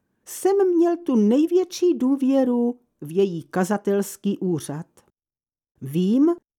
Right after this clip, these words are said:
že přijímala od Boha zjevení, která měla nevýslovnou cenu pro církev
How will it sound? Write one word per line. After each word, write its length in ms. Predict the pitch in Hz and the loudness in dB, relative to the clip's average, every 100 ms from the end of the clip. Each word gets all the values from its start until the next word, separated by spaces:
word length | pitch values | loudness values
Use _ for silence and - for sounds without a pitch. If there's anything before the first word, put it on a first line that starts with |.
| - | -16
že 220 | 151 214 | -4 -4
přijímala 920 | 214 - 262 311 370 349 349 294 - | -4 -8 0 2 4 2 2 0 -2
od 120 | 240 254 | -2 -2
Boha 360 | 262 277 294 | -2 -2 -2
zjevení, 840 | 277 254 240 202 151 143 147 160 180 _ _ _ | -2 -2 0 0 -2 -4 -6 -8 -14 _ _ _
která 440 | - - 196 208 208 | -12 -2 0 0 0
měla 340 | 208 208 190 | 0 0 0
nevýslovnou 920 | 170 175 202 190 - 175 165 160 156 | 0 0 -2 -4 -6 -4 -4 -2 -4
cenu 380 | 139 - 196 170 | -6 -6 -2 -2
pro 240 | 139 156 190 | -2 -4 -4
církev 840 | - 214 208 208 196 190 - | -4 -2 -2 -2 -2 -2 -4